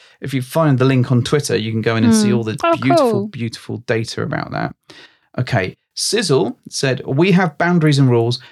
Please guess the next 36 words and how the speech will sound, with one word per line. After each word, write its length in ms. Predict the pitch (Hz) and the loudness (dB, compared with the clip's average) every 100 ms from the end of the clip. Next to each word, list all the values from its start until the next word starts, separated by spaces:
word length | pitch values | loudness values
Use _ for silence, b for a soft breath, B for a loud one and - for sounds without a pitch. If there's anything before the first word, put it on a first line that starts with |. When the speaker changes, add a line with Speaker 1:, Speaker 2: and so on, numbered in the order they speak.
| B - | B -4
Speaker 1:
Boundaries 420 | 165 185 175 170 | -2 2 2 2
can 140 | 156 143 | 2 0
be 100 | 135 | 0
pushed 440 | - 156 143 - | 2 2 2 -2
a 40 | |
little 280 | 127 107 127 | 0 2 2
or 100 | 117 | 0
flexible, 680 | - 131 - - 110 120 135 _ B B B _ | -2 -6 -4 -8 -2 -2 -2 _ B B B _
uh, 140 | 120 120 | -4 -2
although 320 | 135 135 139 131 | 0 2 2 4
they 160 | 127 | 2
seem 380 | 127 - 170 160 | 0 0 4 4
to 100 | 139 | 2
be 100 | 135 | 2
mainly 400 | 135 139 139 135 | 4 4 4 2
rules 340 | 127 131 123 113 | 2 2 2 0
at 20 | |
the 60 | - | -4
moment, 340 | 107 117 123 b b b | -2 0 -2 b b b
which 200 | 135 131 | -2 0
are 40 | |
safe 360 | 123 - 139 139 | -2 -2 -2 -2
sex, 420 | - 123 - - 143 | -2 -2 -2 -6 0
no 180 | 143 135 | 0 2
anal 280 | 127 120 | 2 0
communication. 720 | 120 127 117 110 104 - - - _ _ - | 0 -2 -2 -2 -4 -4 -8 -10 _ _ -2
We 100 | 123 | 0
regularly 360 | 160 160 156 | 0 2 0
talk 260 | 143 165 143 | 2 -2 0
about 160 | 135 78 | -2 0
our 80 | 113 | 0
rules, 300 | 117 113 123 | 0 0 -2
and 100 | 117 | -2
sometimes 500 | 147 139 135 123 117 | 0 0 2 0 0
they 100 | 113 | -2
change. 460 | - 113 110 107 | 0 -2 -2 -6